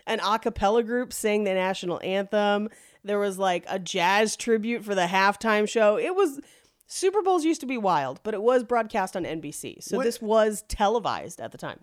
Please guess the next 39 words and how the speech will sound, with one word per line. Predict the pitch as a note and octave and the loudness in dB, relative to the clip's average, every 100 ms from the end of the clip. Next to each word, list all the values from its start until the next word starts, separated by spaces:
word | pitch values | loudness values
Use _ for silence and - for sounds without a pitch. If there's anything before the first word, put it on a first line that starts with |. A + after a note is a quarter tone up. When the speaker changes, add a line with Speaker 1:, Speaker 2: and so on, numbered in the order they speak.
| _ | _
Speaker 2:
There's | E3+ A3+ C4+ B3 | -6 -4 -4 -8
probably | - C#4+ B3+ D3+ C#3 B2+ | -8 -4 -2 -2 -2 -4
no | B2+ | -4
way | A#2+ A#2 | -4 -4
to | A2+ | -6
know | A#2+ A#2+ | -8 -8
this. | A2 G#2 | -8 -10
And, | D#3+ F#3+ G3+ | -6 -4 -4
you | D#3 G#3 | -6 -4
know, | G#3 | -2
the | E3 F3 | 0 -2
answer | C#3+ F#3 G3+ F3+ | 0 -2 -2 -2
might | D#3 D#3 - | -2 -4 -8
be, | C#3+ D3+ C3+ | -8 -4 -4
uh, | A#2+ | -4
as, | B2+ C#3 B2 | -4 -4 -4
as | - C3 A#2+ - | -6 -6 -6 -8
easy | D#3+ C3 C3 | -8 -6 -6
as | A#2+ | -8
the | A#2 B2+ | -6 -8
first | A#2+ D3 C#3 - | -4 -4 -4 -6
one, | A#2 G#2+ G#2+ | -10 -10 -8
but | C3 C3+ - | -4 -4 -2
how | F#3+ | -2
many | C4+ C4+ | -2 -4
Super | F#3+ G#3+ F#3 | -6 -8 -6
Bowls | D#3+ D#3+ C3+ | -2 -2 0
in | C#3+ C3+ | -4 -4
do | B2+ | -8
you | |
think | A#2+ C3+ A#2+ | -8 -10 -8
Super | - E3 C#3+ | -4 -4 -4
Bowl | C3 A#2+ | -4 -6
parties | - C3+ B2+ A#2 G#2 | -2 -2 -2 -4 -12
became, | - A2+ B2 A2+ G#2 | -14 -14 -12 -12 -12
like, | G2+ - | -14 -14
a | A2+ | -16
huge | G#2+ G#2+ F#2+ - | -14 -16 -16 -16
deal? | G2+ E2+ D2+ | -16 -16 -20